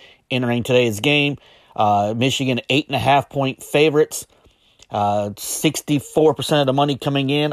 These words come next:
on Michigan, minus eight and a half. We're gonna jump in on that as well. Michigan has been impressive,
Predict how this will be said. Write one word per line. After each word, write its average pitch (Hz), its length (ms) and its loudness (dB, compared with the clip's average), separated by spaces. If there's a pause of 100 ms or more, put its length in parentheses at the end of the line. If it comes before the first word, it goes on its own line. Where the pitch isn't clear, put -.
(120)
on 135 360 2
Michigan, 143 540 -2 (160)
minus 131 480 0
eight 147 160 -2
and 123 100 -8
a 113 40 -4
half. 147 400 0 (400)
We're 139 180 2
gonna 135 160 2
jump 123 300 0
in 127 100 0
on 120 140 0
that 117 140 4
as 110 200 0
well. 147 340 4 (320)
Michigan 135 720 -2 (320)
has 127 280 4
been 147 400 0
impressive, 156 800 2